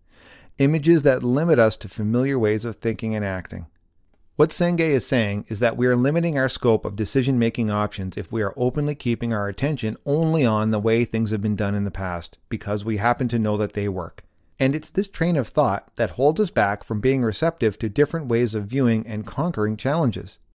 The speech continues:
The difference between survivorship bias and mental models, according to Donahue twenty eighteen,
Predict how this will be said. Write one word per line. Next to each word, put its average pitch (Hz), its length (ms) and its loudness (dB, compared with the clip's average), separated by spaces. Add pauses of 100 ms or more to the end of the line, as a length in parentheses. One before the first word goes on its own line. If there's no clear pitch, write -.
(300)
The - 60 0
difference 190 320 2
between 156 380 2
survivorship 123 600 2
bias 104 360 2
and 104 120 -6
mental 120 280 0
models, 95 480 -2
according 113 360 0
to 107 80 -6
Donahue 107 400 -2
twenty 110 320 -2
eighteen, 113 540 0